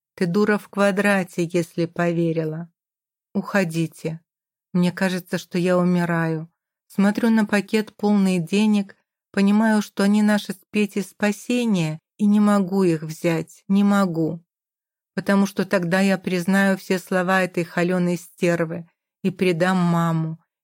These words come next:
и свою любовь к подонку я тоже предам. И это выкручивает меня, ломает. Ну, тогда я стану дурной мамулей-выродку.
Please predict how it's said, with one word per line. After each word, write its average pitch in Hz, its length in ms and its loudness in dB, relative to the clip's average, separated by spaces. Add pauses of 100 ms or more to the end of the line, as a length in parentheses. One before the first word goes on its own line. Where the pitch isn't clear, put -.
и 190 60 -2
свою 202 340 0
любовь 202 520 0
к - 120 -20
подонку 196 580 0
я 185 160 0
тоже 185 400 0
предам. 160 720 -4 (500)
И 202 80 0
это 190 300 -2
выкручивает 180 880 0
меня, 165 300 0
ломает. 185 640 0 (800)
Ну, 202 400 0
тогда 175 360 0
я 226 180 0
стану 202 420 0
дурной 170 380 0
мамулей-выродку. 175 1300 0